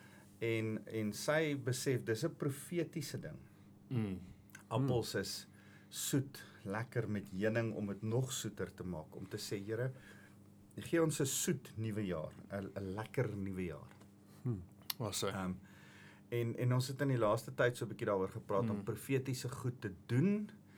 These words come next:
Speaker 1: te proe, te vat, te voel, te hoor, eh, as, as deel van ons Christelike belewenis.
Speaker 2: Ja.
Speaker 1: Deel daarvan om, om sekere goed vir ons en veral vir ons kinders, nê, eh,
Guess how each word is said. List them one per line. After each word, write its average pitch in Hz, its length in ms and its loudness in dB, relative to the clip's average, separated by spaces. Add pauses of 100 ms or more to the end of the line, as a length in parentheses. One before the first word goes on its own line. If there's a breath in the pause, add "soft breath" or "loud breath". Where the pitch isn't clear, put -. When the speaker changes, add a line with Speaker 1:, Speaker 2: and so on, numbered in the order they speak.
(320 loud breath)
Speaker 1:
te 113 80 2
proe, 170 520 4
te 117 100 -2
vat, 139 380 -2
te 127 80 0
voel, 147 480 4 (100)
te 117 80 -2
hoor, 127 400 6 (680 loud breath)
eh, 92 380 2 (260 loud breath)
as, 151 240 -4
as 139 140 -6
deel 185 220 2
van 190 160 -2
ons 180 120 0
Christelike - 480 -2
belewenis. 120 760 0
Speaker 2:
Ja. 104 220 2 (160)
Speaker 1:
Deel 143 280 4
daarvan 139 380 0
om, 120 240 -2 (480 loud breath)
om 110 120 -4
sekere 139 340 2
goed 135 240 -2
vir - 140 -2
ons 180 280 2
en 156 80 2
veral - 240 2
vir - 140 -2
ons - 180 -2
kinders, 170 420 2
nê, 82 140 -4
eh, 160 80 -4